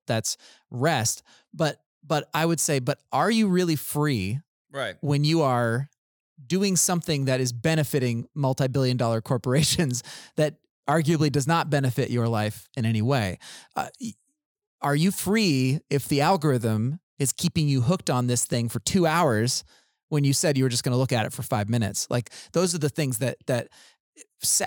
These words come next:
Speaker 1: again, saying, "S-, I'm gonna stop this, and whatever it is that I'm going to these things for that, that are so addictive for me, can I find that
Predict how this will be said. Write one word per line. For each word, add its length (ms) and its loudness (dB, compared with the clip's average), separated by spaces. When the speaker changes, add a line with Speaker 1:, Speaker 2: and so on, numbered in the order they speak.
Speaker 1:
again, 240 -2
saying, 260 2
"S-, 220 0
I'm 100 0
gonna 140 0
stop 480 0
this, 340 0
and 180 2
whatever 460 4
it 120 4
is 180 0
that 100 2
I'm 200 0
going 360 -2
to 100 -2
these 260 -2
things 300 -6
for 560 0
that, 240 -2
that 100 0
are 60 2
so 260 2
addictive 360 -2
for 120 -4
me, 220 -4
can 120 -2
I 80 -2
find 480 -2
that 460 -2